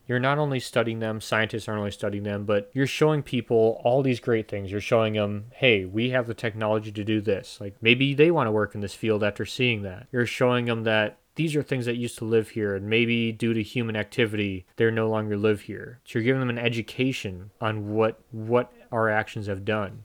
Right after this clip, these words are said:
I mean, I think these things could be great educational tools. They could provide income for future projects of bringing different species back, conserving species. Yeah, I understand where you're coming from. I think, I think we'll, we'll talk about zoos later on,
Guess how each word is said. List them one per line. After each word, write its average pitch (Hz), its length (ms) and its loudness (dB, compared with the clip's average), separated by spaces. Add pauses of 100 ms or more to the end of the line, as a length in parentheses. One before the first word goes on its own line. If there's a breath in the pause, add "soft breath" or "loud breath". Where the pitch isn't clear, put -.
I 123 40 -4
mean, 117 440 -2
I 123 40 -4
think 147 220 -2
these 139 200 -2
things 139 200 -4
could 120 220 -8
be 120 480 2
great 139 260 2
educational 117 640 -2
tools. 104 460 -2
They 107 100 2
could 107 220 -4
provide 110 560 0 (180)
income 127 460 0
for 104 160 -4
future 120 380 -2
projects 110 680 -2
of 95 220 -8
bringing 107 300 -2
different 107 300 -4
species 101 420 -6
back, 101 420 -2
conserving 113 640 0
species. 98 720 -6
Yeah, 143 500 2
I 131 160 6
understand 139 380 0
where 127 100 0
you're 113 100 2
coming 117 320 -2
from. 110 280 -2
I 110 60 0
think, 123 200 -8
I 113 60 -4
think 117 240 -6
we'll, 107 260 0
we'll 110 200 0
talk 113 320 -2
about 104 300 0
zoos 110 360 -2
later 101 340 0
on, 98 440 -2